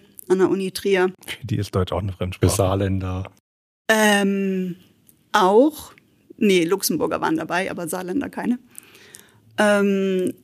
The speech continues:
Speaker 1: darüber bin ich dann, nee, stimmt nicht. Dann hab ich, weil ich mir Erasmus auch nicht erlauben konnte mit meinen, äh, fürchterlichen Jura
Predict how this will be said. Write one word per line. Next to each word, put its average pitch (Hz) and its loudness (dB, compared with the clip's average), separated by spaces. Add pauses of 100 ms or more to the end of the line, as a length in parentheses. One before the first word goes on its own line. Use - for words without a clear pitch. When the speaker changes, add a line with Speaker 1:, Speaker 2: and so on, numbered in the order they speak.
(380)
Speaker 1:
darüber 254 2 (400)
bin 208 6
ich 214 -4
dann, 196 0 (440)
nee, 277 6
stimmt 233 0
nicht. 165 2 (260)
Dann 202 4
hab 208 4
ich, - -2
weil 190 2
ich - -8
mir 208 0
Erasmus 202 0
auch 202 2
nicht - -2
erlauben 180 2
konnte 180 2
mit 190 0
meinen, 170 2 (560)
äh, 180 2
fürchterlichen 175 2 (580)
Jura 175 4